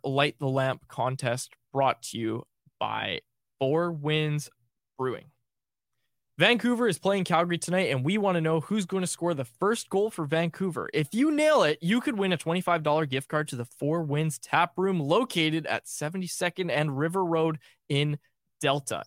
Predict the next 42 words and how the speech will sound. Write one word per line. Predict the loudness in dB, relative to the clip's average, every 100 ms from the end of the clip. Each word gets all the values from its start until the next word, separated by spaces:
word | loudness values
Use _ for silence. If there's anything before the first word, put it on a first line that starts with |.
| 0
Enter | 0 2 -2
by | 0 -2
following | 0 0 0
us | -2 -2
on | -2
social | -2 -2 -2
media. | -2 0 -2
Keep | -4 -4 0
an |
eye | 2
out | 2 0
for | -6
today's | -2 -2
show | 0 0 0
clip | 2 0 -2 -8 -6
and | 0
comment | 2 2 2
who | 0
you | 0 0
think | -2 -4 -8 -4
will | -2 0
light | 0 0
the | -2
lamp | 0 0 0
and | -6
score | -4 -4
the | -6
first | -6 -4 -4 -8 -8
goal | -2 0 -2 -6 _ _
tonight. | -6 -4 -4 -6 -4
Winners | -2 0 -2 0
will | 0
be | 0
contacted | -2 -2 -2 0 -2 -4 -6
directly. | -4 0 0 0 -2 -2 -8 -4
Check | -2 0
us | 0
out | 2 2 4
at | 4 4
Canucks | 0 0 0 2
Army | 2 2
or | 0